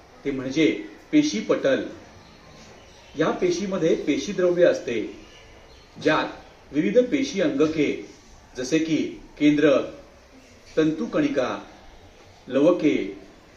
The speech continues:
आंतरद्रव्य जालिका, गोल्गी काय आणि रिक्तिका विखुरलेल्या असतात. प्राणी पेशींमध्ये पेशीपटल हे सर्वात बाहेरचे आवरण असते.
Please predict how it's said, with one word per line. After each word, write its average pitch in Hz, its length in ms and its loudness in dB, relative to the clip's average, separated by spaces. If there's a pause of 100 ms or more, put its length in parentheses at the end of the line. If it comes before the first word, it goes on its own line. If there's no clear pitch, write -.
(260)
आंतरद्रव्य 156 800 2
जालिका, 123 540 0 (960)
गोल्गी 147 380 0
काय 113 400 -2 (400)
आणि 156 180 -2
रिक्तिका 196 580 -2 (300)
विखुरलेल्या 165 580 -2
असतात. 107 400 -8 (2000)
प्राणी 180 280 2
पेशींमध्ये 160 840 -2 (380)
पेशीपटल 151 600 0 (460)
हे 208 80 2
सर्वात 147 380 2
बाहेरचे 147 600 -4
आवरण 120 380 -2
असते. 117 480 -8